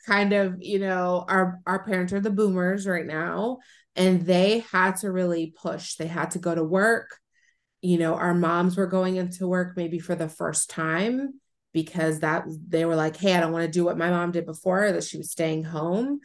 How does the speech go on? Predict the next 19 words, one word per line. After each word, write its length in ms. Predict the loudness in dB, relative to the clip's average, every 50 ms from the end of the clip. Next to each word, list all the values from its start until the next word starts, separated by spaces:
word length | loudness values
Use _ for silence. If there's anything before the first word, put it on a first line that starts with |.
| -12 -20 -20 _ _ _ -6
And 160 | -4 -4 -2
so 180 | 0 2 2 2
now 560 | 2 2 2 2 2 2 4 2 2 0 0 -2
I 140 | 0 0
wanna, 280 | 0 0 -2 -2 -2 -2
like, 260 | -2 -4 -4 -6 -8 _ _ _ _ _ _ -2
get 180 | -2 0 0
that 160 | -2 -2 0
degree, 440 | 0 -2 0 0 2 2 2 2 0
or 160 | -2 -4 -4
I 80 | -6 -6
wanna 240 | -6 -4 -6 -6 -6
go 260 | 0 2 4 4 4
for 340 | 4 2 -2 -2 0 0 0
it 180 | 0 -2 -4
and 120 | -4 -4 -2
I 100 | -2 -2
wanna 200 | -2 -2 -2 -2
work." 560 | 0 2 4 4 6 6 4 4 2 -2 -8